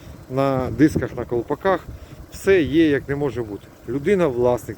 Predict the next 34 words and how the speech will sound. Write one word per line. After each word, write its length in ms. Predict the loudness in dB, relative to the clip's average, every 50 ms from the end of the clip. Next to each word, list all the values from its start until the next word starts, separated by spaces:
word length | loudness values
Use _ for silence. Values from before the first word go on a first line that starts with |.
| -10
цього 220 | -6 -2 0 0 0
авто. 260 | 0 2 2 2 2 0 -10 -20 -20 -20 -8 -6
І 60 | -6
це 200 | -4 4 6 6
авто 460 | 6 6 2 0 0 2 2 2 2 0 -8 -18 -16 -4
дійсно 400 | 0 2 2 2 0 -2 -8 -8
достойне 560 | -6 -6 -6 -6 0 2 4 4 4 2 -2 -4 -6 -18 -20 -20 -20 -20 -12
співвласника, 640 | -8 -8 -6 0 2 2 2 2 2 -4 -6 -2 -2
яке 220 | -2 0 0 0
обслуговане, 680 | 0 0 -2 -2 -2 -2 0 2 2 2 0 0 0 0
яке 240 | -2 0 0 0 0
робоче, 420 | 0 2 2 2 2 2 2 0
яке 340 | 0 0 0 4 4 2 2 2 -6 -18 -20 -20 -20 -14 0
прямує 480 | 4 4 4 6 6 4 6 6 4 4
в 40 | 4
будь-яку 300 | 4 2 4 4 2 2
точку 360 | 2 0 0 0 -2 -4 -4
України. 560 | -4 -2 -2 -2 0 0 0 -2 -2 -6 -8 -10 -18 -20 -20 -20 -20 -20 -20 -20 -20 -20 -20 -20 -14 -2
І 120 | 0 0 4
також 400 | 4 4 4 4 2 2 4 4
і 40 |
в 100 | 4 4
Європу, 360 | 6 4 4 2 2 0 -2 -2
можливо, 420 | -2 -2 -2 2 4 4 4 4
або 200 | 2 2 0 0
каталізатор 640 | 0 -2 -4 -2 0 0 2 2 0 0 0 -4
на 260 | -6 -4 -6 -6 -6 -8
місці. 260 | -10 -10 -12 -12 -12 -12 -14 2
Тож 180 | 4 4 4 4
таке 260 | 0 -6 0 4 4
авто 220 | 4 4 2 2 2
у 120 | 2 2
нас 160 | 0 -2 -4
було. 360 | -2 -4 -2 0 0 0 -2